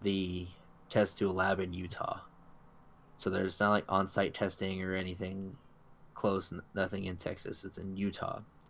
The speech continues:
So it's, it's usually overnight.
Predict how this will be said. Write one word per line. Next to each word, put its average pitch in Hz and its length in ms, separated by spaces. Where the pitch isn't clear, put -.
So 104 260
it's, 90 360
it's - 120
usually 110 440
overnight. 95 600